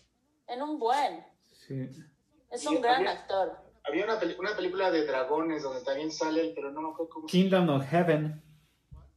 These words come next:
Speaker 3: ¿Cuál?
Speaker 2: Kingdom of Heaven.
Speaker 3: ¿La película de dragones?
Speaker 2: Ah, creo que sí es esa.
Speaker 1: No, la película de dragones se llama Eragon.
Speaker 3: Esa.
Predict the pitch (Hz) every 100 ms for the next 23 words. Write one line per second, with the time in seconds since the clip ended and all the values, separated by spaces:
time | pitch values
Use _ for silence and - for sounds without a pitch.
0 | _ 320 - 311 - _ - 170 180 196
1 | 185 123 - 143 165 156 147 - - _
2 | _ - - _ _ _ _ _ _ _
3 | 143 127 135 156 165 139 123 147 220 311
4 | - - 143 135 135 165 170 156 - 147
5 | - 151 123 113 - _ _ _ _ _
6 | _ _ _ _ _ _ _ 220 233 247
7 | 202 - _ 220 220 226 226 254 240 202
8 | 190 185 190 208 - 185 190 190 190 190
9 | 165 151 - - _ - - _ _ _
10 | _ - 147 - -